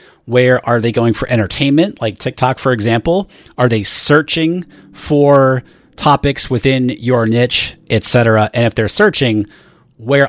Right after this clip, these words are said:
are they getting those search results? Whether it's YouTube, whether it's,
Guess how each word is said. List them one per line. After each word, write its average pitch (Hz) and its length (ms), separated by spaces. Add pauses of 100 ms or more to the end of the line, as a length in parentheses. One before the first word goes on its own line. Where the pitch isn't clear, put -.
(100)
are 147 300
they 117 180
getting 110 260
those 104 160
search - 260
results? 104 420
Whether 98 240
it's 90 160
YouTube, 113 520
whether 92 280
it's, - 420